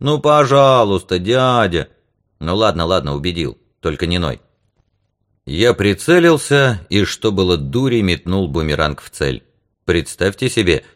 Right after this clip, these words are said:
со второй попытки мне удалось осчастливить мальца на ближайший час. В свалившейся коробочке оказалась новенькая киберстрекоза.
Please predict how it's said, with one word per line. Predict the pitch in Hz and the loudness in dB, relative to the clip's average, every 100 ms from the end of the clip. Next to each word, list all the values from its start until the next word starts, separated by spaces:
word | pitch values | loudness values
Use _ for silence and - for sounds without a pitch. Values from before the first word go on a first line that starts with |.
| - | -4
со | 110 | -2
второй | 95 - 104 123 | 0 0 2 2
попытки | 107 85 69 101 - 135 | 2 -2 -2 -4 -4 -4
мне | 120 92 | -2 -2
удалось | 85 80 87 98 | 0 0 -2 -2
осчастливить | 90 - 92 - 98 95 - | -4 -2 -6 -4 -2 -2 -4
мальца | 87 78 - 104 | -4 -4 -2 -2
на | 101 | -2
ближайший | 80 82 80 92 - 98 95 | -2 -2 0 0 -2 -4 -4
час. | - 78 - - _ _ _ _ | -2 -4 -4 -14 _ _ _ _
В | - | -10
свалившейся | - 92 98 95 - 87 90 | -2 0 0 0 -2 -4 -4
коробочке | 82 104 120 107 - - | -2 0 0 0 -2 -2
оказалась | 85 82 82 98 95 - | -2 -2 -2 -2 -2 -2
новенькая | 92 98 90 80 87 82 | -2 -2 -2 -2 -2 -4
киберстрекоза. | - 82 76 69 - 80 - 80 67 | -6 -4 -4 -6 -8 -6 -4 -4 -4